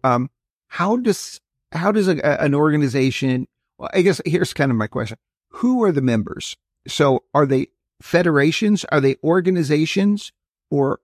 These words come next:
is it the country or individuals? Who makes up the, the, when you say, "Okay, um, Ghana is a member," who is actually,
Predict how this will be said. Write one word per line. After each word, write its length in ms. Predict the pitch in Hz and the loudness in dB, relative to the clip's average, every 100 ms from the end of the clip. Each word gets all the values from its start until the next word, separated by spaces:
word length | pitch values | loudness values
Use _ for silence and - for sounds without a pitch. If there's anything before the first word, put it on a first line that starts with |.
| - | -2
is 160 | 147 | 0
it 120 | 135 117 | 0 0
the 100 | 123 | -4
country 800 | - 156 170 165 202 202 214 - _ _ _ | -2 -4 -2 -2 0 0 -2 -10 _ _ _
or 540 | 151 139 131 127 120 110 _ | -4 0 2 4 2 -2 _
individuals? 840 | 151 156 139 151 160 165 185 170 - _ _ _ _ | -2 0 0 0 0 -2 -2 -4 -8 _ _ _ _
Who 220 | - 220 | -4 0
makes 300 | 226 196 - | 2 2 2
up 140 | 165 | 0
the, 160 | - 131 - | 2 -2 -2
the, 320 | 120 113 104 _ _ | 0 0 -2 _ _
when 160 | 156 | -2
you 60 | 175 | 0
say, 160 | 196 190 | 0 0
"Okay, 320 | 160 156 131 _ _ - | 2 0 -2 _ _ -4
um, 380 | 131 123 117 - _ 95 - | 0 0 -2 -8 _ -12 -8
Ghana 360 | 131 151 135 113 _ _ _ | -2 0 0 -4 _ _ _
is 120 | 147 127 | -4 0
a 40 | |
member," 440 | 127 123 107 117 - _ _ _ | 0 0 -2 -6 -12 _ _ _
who 360 | 214 240 214 - | -4 -2 -4 -2
is 160 | 160 165 | -2 2
actually, 600 | 156 156 - 147 135 - | 2 0 -2 -2 -2 -6